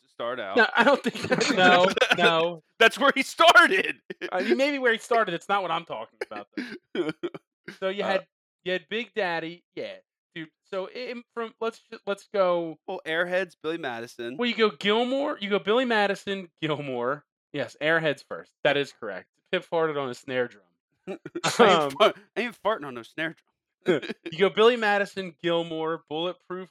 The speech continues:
Speaker 2: Wedding Singer, Dirty Work, but he's only in that for a scene.
Speaker 1: Yeah.
Speaker 2: Waterboy, Big Daddy, Deuce Bigalow, he's uncredited. But then it's Little Nicky,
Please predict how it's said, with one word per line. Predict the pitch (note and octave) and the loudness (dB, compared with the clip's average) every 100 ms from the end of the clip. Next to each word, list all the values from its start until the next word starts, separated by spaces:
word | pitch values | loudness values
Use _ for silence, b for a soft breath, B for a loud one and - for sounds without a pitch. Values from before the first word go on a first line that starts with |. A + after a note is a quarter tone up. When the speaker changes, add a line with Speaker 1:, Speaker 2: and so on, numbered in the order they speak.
| - | -4
Speaker 2:
Wedding | C#3+ D3+ D3 | -2 -2 -8
Singer, | - D3 D3 C#3+ _ _ - | -10 -8 -6 -8 _ _ -2
Dirty | F#3+ G3+ | -2 0
Work, | G3 F#3+ F#3 | -2 -4 -4
but | D#3 | -8
he's | D3 | -8
only | D3+ D3 C#3 - | -6 -6 -8 -10
in | C#3+ | -8
that | C#3 | -8
for | - C3 A#2+ - | -6 -8 -8 -8
a | B2 | -14
scene. | - D3 C3 A#2 A2 _ _ _ _ G#2 | -14 -12 -10 -12 -18 _ _ _ _ -10
Speaker 1:
Yeah. | C#3+ | -2
Speaker 2:
Waterboy, | D#3 F3+ F#3 F#3+ G3 G3+ G#3 _ _ | 0 0 -2 -6 -6 -6 -10 _ _
Big | E3 F3 E3 | -4 -4 -2
Daddy, | E3 C#3 C3 C3 C#3 _ _ _ _ _ - | 0 0 -4 -10 -14 _ _ _ _ _ -8
Deuce | G3 G#3+ | -6 -6
Bigalow, | - F3 D3+ C#3+ C3+ C3 C#3+ | -4 -4 -2 0 0 2 0
he's | D3 D3 | -4 -4
uncredited. | C#3+ C3 - C3+ A#2 A2 A2 - _ _ _ _ - | -4 -6 -6 -4 -4 -8 -12 -14 _ _ _ _ -10
But | D#3 | 0
then | F3+ F3 | 0 0
it's | - | -4
Little | D#3+ G3 A3 | -2 -2 -2
Nicky, | G3 F#3 F#3 G3+ G#3 G#3+ | -2 -4 -4 -12 -12 -16